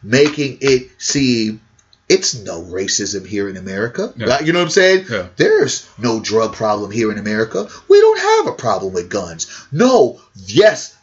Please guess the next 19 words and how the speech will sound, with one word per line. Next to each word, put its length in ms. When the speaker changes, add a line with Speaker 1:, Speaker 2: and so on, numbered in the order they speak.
Speaker 1:
black 480
people 600
are 260
criminals. 680
Us 180
white 280
guys, 400
we're 80
just 280
trying 300
to 100
make 200
America 420
a 60
little 240
bit 200
better. 360
You 100
know, 320